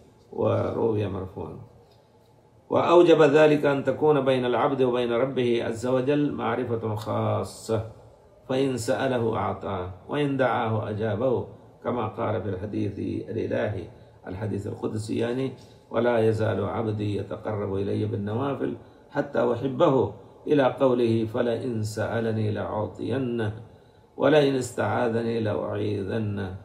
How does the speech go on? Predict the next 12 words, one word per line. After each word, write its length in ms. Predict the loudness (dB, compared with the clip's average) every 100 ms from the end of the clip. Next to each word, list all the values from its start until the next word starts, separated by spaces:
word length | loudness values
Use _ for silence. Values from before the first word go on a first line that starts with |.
| -10
هذا 260 | -6 -6
الحديث 380 | -6 -8 -10 -10
الصحيح 560 | -12 -12 -12 -6 -6 -6 -12 -20 -20 -12
الذي 320 | -6 -6 -6
حديث 340 | -6 -6 -6 -6
الولي 440 | -2 -2 0 -4
المعروف، 500 | -6 -10 -6 -2 -4 -6 -18 -20 -16
أخرجه 640 | -10 -4 -2 -2 -2 -4 -6
البخاري 520 | -10 -10 -6 -4 -4
رحمه 400 | -6 -8 -8 -8
الله، 340 | -4 -4 -6 -10 -20 -20 _ -20 _ -20 _ _ -20 -20 -20 -20 -8
وشرحه، 580 | -2 0 4 4 4 2